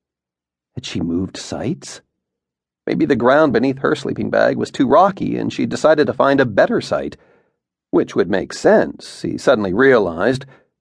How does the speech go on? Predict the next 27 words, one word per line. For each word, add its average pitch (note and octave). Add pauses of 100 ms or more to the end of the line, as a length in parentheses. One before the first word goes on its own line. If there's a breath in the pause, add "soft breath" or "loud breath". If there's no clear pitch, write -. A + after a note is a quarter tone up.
because B2
the -
camping F3
gear E2+
they'd G#2+
spread -
across A#2
the -
picnic -
table -
was A2
no B2+
longer A#2
there A#2+
either. D3 (1200)
All C#3+
that F#3+
was E3+
left A2+
on G2+
the B2
site - (320)
was B2
Jack A2+ (180)
and G#2+
his C3+
hubba. -